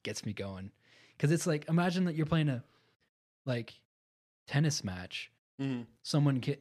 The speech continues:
Speaker 1: hits, like, wins the first round, and then just like, "All right, I gotta head out, man."
Speaker 2: They're like, "Oh,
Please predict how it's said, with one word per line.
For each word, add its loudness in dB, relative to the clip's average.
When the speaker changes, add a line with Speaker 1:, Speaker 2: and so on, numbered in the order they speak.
Speaker 1:
hits, -4
like, -6
wins 0
the -6
first -2
round, -2
and -4
then -6
just -8
like, -10
"All 2
right, 0
I -2
gotta 4
head 4
out, -2
man." -6
Speaker 2:
They're -10
like, -8
"Oh, -6